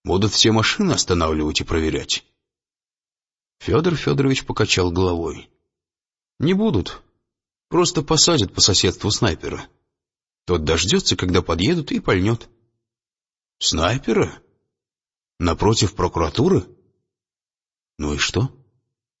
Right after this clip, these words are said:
Я же говорю, что это трудно, но реально. Поэтому я предлагаю вот что. Прежде всего, сейчас увозим Платона Михайловича в совершенно надёжное место,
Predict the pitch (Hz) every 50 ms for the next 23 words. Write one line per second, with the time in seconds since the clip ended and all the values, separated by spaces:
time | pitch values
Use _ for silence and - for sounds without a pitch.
0 | _ _ _ - 82 92 110 110 123 127 135 143 160 165 156 143 - 139 139 135
1 | 143 131 - 151 170 156 120 95 80 80 73 - _ _ _ _ _ _ _ -
2 | 87 131 185 190 143 95 87 78 78 76 73 73 78 - _ _ _ _ _ _
3 | _ _ _ _ _ _ _ _ _ _ _ _ _ _ 120 139 165 156 147 147
4 | 139 123 139 135 - 131 107 110 120 117 107 127 127 117 95 90 78 - - -
5 | - 73 71 - - - _ _ _ _ _ _ _ _ _ _ _ _ _ _
6 | _ _ _ _ _ _ _ _ _ _ _ _ 92 95 107 110 101 101 104 -
7 | - 113 110 123 131 120 - 107 98 - 127 127 - - 107 98 107 107 98 101
8 | 90 90 95 95 - 104 98 95 95 92 - - 104 113 113 113 110 101 - -
9 | 104 - - - 85 82 80 - - 113 123 127 127 120 113 95 87 85 82 82
10 | 87 82 76 69 65 65 - - 78 -